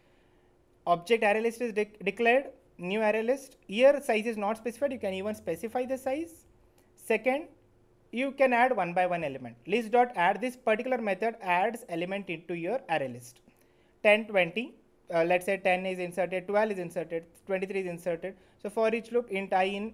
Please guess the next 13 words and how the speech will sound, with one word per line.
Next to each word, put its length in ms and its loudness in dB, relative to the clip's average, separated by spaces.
array, 360 -2
console 300 -4
dot 220 -2
write 220 -2
line 180 -4
will 160 -2
display 440 -4
all 220 4
the 100 -2
elements 380 -6
in 100 -10
this 160 -8
particular 440 -6